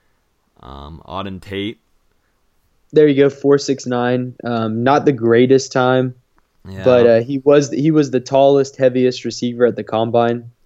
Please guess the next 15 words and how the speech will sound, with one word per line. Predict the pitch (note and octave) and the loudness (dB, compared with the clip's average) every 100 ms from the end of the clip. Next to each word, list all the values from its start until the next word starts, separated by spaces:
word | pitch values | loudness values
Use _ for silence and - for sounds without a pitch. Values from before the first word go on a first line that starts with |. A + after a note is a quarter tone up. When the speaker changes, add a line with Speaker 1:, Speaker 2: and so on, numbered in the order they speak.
| - | -20
Speaker 1:
Yeah. | D2 D2+ - | -16 -14 -12
Speaker 2:
So | - C3 | 2 2
four | B2+ - C#3+ | 2 -2 -2
six | C3+ C#3 C3 | -2 -4 -2
nine, | B2+ B2 B2 A#2+ | -2 0 -2 -2
it, | A#2 - | -4 -4
it, | A#2+ G#2+ - A2+ | -4 -6 -6 -6
you | B2 | -2
know, | B2 G#2 | 0 2
isn't | B2+ A#2+ | 2 2
the | A#2+ | -2
worst | A#2 A#2+ B2 | 2 2 2
thing. | - B2 A#2+ | -2 -2 -2
I | A#2 B2+ | -2 0
think, | C#3 C3 - | 0 -2 -4